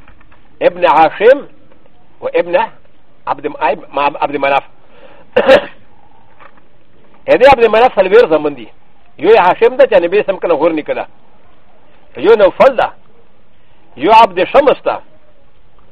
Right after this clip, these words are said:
او یو مطلب ده. ا نبی سم د پلور ترینه کېږي. و د نیکه نه ټول د نیکه نه کېږي که نه؟ ا نیکه یې ور نیکه وړي دي. نه هاشم او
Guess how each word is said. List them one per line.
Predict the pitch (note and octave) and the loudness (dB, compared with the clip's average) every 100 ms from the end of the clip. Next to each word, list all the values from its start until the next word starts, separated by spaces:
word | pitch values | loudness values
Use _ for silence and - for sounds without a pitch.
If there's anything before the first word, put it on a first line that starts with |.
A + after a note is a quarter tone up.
| - A#2 | -14 -8
او | |
یو | D3 | -6
مطلب | F3 E3 - C#3 D3+ | -4 -4 -4 -4 -4
ده. | D#3 G2 - - - - - - - - - - - - - - - - - - - - - - - - - - - - - - - - - - - - | -8 -14 -16 -20 -20 -20 -20 -20 -20 -20 -20 -20 -20 -20 -20 -20 -20 -20 -20 -20 -20 -20 -20 -20 -20 -20 -20 -20 -20 -20 -20 -20 -20 -20 -20 -20 -20 -8
ا | C3+ | -2
نبی | F3 A#3+ | 0 0
سم | A3+ G3 | 0 -4
د | |
پلور | F#3 - A3+ | -2 2 2
ترینه | - F#3 A3+ | 2 0 0
کېږي. | - C3+ G#2+ G2+ - - | 0 -4 -12 -20 -20 -6
و | C#3+ | -4
د | D#3+ A3+ | 0 -2
نیکه | G#3 C4+ | 2 0
نه | G3 | 0
ټول | E3+ A#3 | 0 2
د | A3 | 2
نیکه | G3+ - G#3 | 0 0 0
نه | G3 | 0
کېږي | D#3 D4+ | -6 -2
که | D4 | 0
نه؟ | A#3 - - - - - | 0 -4 -20 -20 -20 -8
ا | |
نیکه | D#3 E3+ A3+ | -4 -2 0
یې | |
ور | B3 A3+ | 2 0
نیکه | G#3+ F#3 | -2 -2
وړي | E3+ G3 E3+ | -2 0 -2
دي. | A2+ - - - - - - - - - - - - - - - - - - - | -6 -18 -20 -20 -20 -20 -20 -20 -20 -20 -20 -20 -20 -20 -20 -20 -20 -20 -20 -6
نه | E3+ | 0
هاشم | F3+ F3 A#3+ C4+ | 2 4 6 6
او | B3+ | 6